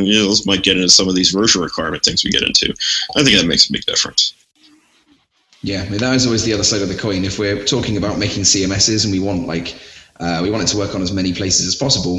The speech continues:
Speaker 2: you have to keep your version requirements fairly low. And if you're trying to use a brand new feature that just landed in P H P, then you're gonna have a hard time using that. But the benefit
Speaker 1: Yeah, I
Speaker 2: is that eventually you get to use it, right? So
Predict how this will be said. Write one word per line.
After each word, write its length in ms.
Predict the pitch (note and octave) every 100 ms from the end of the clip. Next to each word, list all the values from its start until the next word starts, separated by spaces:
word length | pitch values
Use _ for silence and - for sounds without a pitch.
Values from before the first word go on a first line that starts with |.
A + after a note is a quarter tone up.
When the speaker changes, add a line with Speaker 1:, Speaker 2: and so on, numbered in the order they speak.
| F2
Speaker 2:
you 120 | G2+
have 100 | A2
to 100 | -
keep 140 | A2+ -
your 80 |
version 300 | F#2+ G2+ F#2+
requirements 440 | F2+ - F2+ F2 -
fairly 220 | E2+ F2
low. 280 | G#2 F2 D2+
And 120 | E2+
if 100 | F#2+
you're 120 | G2
trying 240 | F#2+ G#2+ G2
to 120 | F#2+
use 580 | F#2 F#2+ F2+ - - -
a 80 | F#2+
brand 240 | F2 A2+
new 120 | G#2 F2+
feature 320 | A2 F2 F#2
that 100 | F2
just 200 | - F#2+
landed 280 | F#2+ F#2 F2
in 100 | F2
P 180 | F#2 F2
H 140 | F2
P, 220 | A2 G#2+
then 180 | F#2+ F#2
you're 140 | F#2
gonna 160 | F2 F2+
have 100 | F2
a 60 | F2
hard 180 | F#2
time 180 | E2 F2
using 320 | F2 F#2+ E2 D#2+
that. 160 | D2 -
But 160 | D#2+ - - -
the 60 |
benefit 260 | - B2 D#3
Speaker 1:
Yeah, 140 | A2 -
I 160 | F#2+
Speaker 2:
is 100 | -
that 60 | -
eventually 760 | - - G#2+ A#2+ A#2+ - A2+ G2
you 160 | F#2+
get 180 | F2+ F2+
to 100 | -
use 240 | F2+ F2 D#2
it, 100 | -
right? 240 | F2 E2+
So 160 | F#2